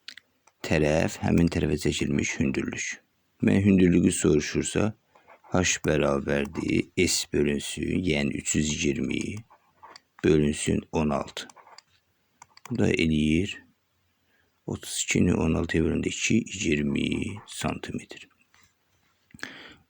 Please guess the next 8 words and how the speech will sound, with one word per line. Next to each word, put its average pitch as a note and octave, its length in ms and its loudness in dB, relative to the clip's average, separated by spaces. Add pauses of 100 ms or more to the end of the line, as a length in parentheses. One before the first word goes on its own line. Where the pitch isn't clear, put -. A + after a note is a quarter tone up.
Bu - 100 -4
da D2+ 160 2
sadə D#2+ 320 0
misal E2+ 320 0
idir. F#2+ 240 -2 (480)
Və A#2+ 240 6
tənliyin A2 320 8
kökündən E2+ 720 4